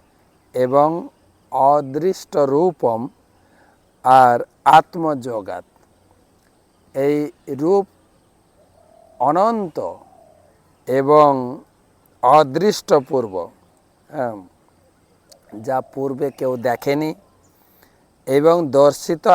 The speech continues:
আত্মজগাত। আত্মজগৎ মানে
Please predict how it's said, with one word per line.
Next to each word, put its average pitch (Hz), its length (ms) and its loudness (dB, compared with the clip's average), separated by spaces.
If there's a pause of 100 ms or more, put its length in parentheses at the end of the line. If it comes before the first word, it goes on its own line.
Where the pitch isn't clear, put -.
(140)
আত্মজগাত। 123 1160 0 (1500)
আত্মজগৎ 160 840 0
মানে 165 500 -6